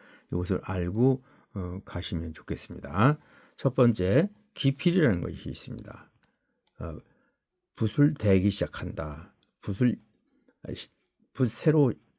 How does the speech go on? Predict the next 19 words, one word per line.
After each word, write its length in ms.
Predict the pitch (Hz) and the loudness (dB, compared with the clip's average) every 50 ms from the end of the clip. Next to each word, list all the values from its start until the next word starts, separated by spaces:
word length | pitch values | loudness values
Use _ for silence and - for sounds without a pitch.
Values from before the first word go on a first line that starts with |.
| _ _ _ _ _ _ _ | _ _ _ _ _ _ _
붓을 300 | 104 107 - 123 120 107 | -6 -2 0 0 0 0
지면에 500 | - - - 104 107 104 98 101 98 95 | 0 0 2 4 6 6 6 6 4 2
닿는 600 | - 90 92 98 95 95 98 107 120 127 120 - | 0 -2 0 2 4 4 6 6 6 4 4 2
그 240 | - 101 90 80 | 0 0 0 0
지점부터 1000 | - - - 92 - 95 90 92 92 92 - 85 78 - - 135 143 160 170 170 _ _ _ _ _ _ | 0 -2 -4 -2 0 0 -2 -2 -2 -4 -6 -8 -10 -4 0 2 2 2 2 -2 _ _ _ _ _ _
우리는 240 | - 90 90 87 82 | -8 -6 -6 -6 -6
기필이라고 760 | - - - 113 - - - 98 95 95 87 67 73 73 - | -6 -6 -6 -6 -4 -2 -2 -2 -2 -2 -4 -4 -4 -6 -10
부릅니다. 280 | - 76 71 69 - | -14 -14 -16 -16 -12
거기를. 640 | - 85 82 80 71 69 71 82 107 139 185 208 208 - _ _ _ _ _ _ _ _ _ _ _ _ _ _ | -10 -8 -6 -6 -6 -6 -2 2 4 6 6 4 2 -2 _ _ _ _ _ _ _ _ _ _ _ _ _ _
그런데 440 | - 117 113 117 110 110 135 147 147 | 2 4 4 6 6 8 8 8 8
이 160 | 127 127 123 | 8 6 2
기필도 800 | - - - - - - 120 113 110 113 131 151 170 185 196 - _ _ _ _ _ _ _ _ _ _ _ _ _ _ _ _ _ _ _ _ _ | 0 -4 -8 -2 2 4 4 4 6 6 6 6 6 4 2 -2 _ _ _ _ _ _ _ _ _ _ _ _ _ _ _ _ _ _ _ _ _
두 240 | - - 98 104 107 | -4 -2 0 2 6
가지 260 | 104 143 147 147 143 | 8 8 8 8 8
방법이 380 | 117 107 104 98 82 80 90 76 | 6 6 6 4 2 0 -2 -4
존재합니다. 760 | 80 85 82 - - 62 64 60 64 - - - 92 - - _ _ _ _ _ _ _ _ _ _ _ _ | -4 -6 -6 -6 -6 -6 -6 -8 -8 -10 -12 -14 -16 -16 -20 _ _ _ _ _ _ _ _ _ _ _ _
노봉으로 960 | - 85 95 98 104 110 117 131 131 127 131 123 120 135 147 165 170 185 202 - _ _ _ _ _ _ _ _ _ _ _ | -2 0 2 4 4 4 6 6 6 8 8 6 6 6 4 4 2 0 -4 -8 _ _ _ _ _ _ _ _ _ _ _
봉을 440 | - - 113 117 120 120 123 131 139 | -4 2 4 6 8 8 8 8 8
노출시켜서 1040 | 123 92 85 87 - - 143 143 - - - - 120 113 - 131 131 139 143 147 151 | 6 4 2 0 0 2 2 2 0 -4 2 4 4 4 6 6 6 6 6 4 0